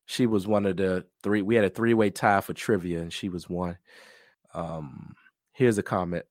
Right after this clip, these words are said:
Sister Roxanne says, "That weight keep you from going forward in God.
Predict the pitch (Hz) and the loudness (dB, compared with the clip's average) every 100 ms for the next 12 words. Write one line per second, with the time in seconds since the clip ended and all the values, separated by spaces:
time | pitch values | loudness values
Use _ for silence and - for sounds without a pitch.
0 | _ - 104 - 92 87 - 95 90 - | _ -8 -8 -2 -2 -2 -2 -2 -2 -2
1 | 87 85 82 - - _ _ _ - 110 | -2 -2 -4 -8 -18 _ _ _ 2 6
2 | 110 85 98 123 120 - - _ - - | 6 4 2 2 0 -8 -14 _ -20 -8
3 | 127 117 110 - 95 87 104 92 - - | -8 -2 -4 -2 -4 0 0 0 -2 4
4 | 117 107 101 - 90 82 101 104 78 | 6 6 2 -2 -10 -2 2 2 0